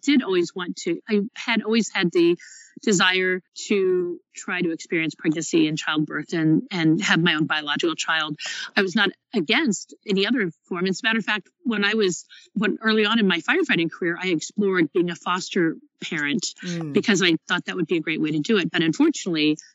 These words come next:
Speaker 1: as a firefighter, when you're working twenty-four hours, you,
Speaker 2: Mm.
Speaker 1: you would need to have had licensed childcare for that time I'd be gone. It was just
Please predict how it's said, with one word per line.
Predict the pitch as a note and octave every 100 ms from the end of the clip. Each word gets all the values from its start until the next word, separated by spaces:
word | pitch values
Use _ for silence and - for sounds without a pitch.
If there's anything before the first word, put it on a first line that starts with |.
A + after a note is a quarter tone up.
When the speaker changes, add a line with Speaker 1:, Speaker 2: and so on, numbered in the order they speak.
| _
Speaker 1:
as | F3
a | F3
firefighter, | G#3 A3+ F#3+ E3+ E3 D#3
when | E3
you're | D#3+
working | D#3+ E3+
twenty-four | - F3+ E3+ E3+
hours, | D#3 E3+ F3 - -
you, | F3+ F3 F3 E3 D#3+ D#3+
Speaker 2:
Mm. | D3 C#3+ C#3 C3 B2 B2 -
Speaker 1:
you | G#3 F#3
would | F3
need | F3+ F3+
to |
have | F3
had | - F3 E3 D3 - _ -
licensed | F#3 E3 E3+ -
childcare | E3 D#3+ F3 D#3
for | E3+
that | D#3 E3
time | F3 E3
I'd | D3+
be | D3
gone. | D3 D#3+ D#3+
It | D3+
was | D#3+
just | D#3+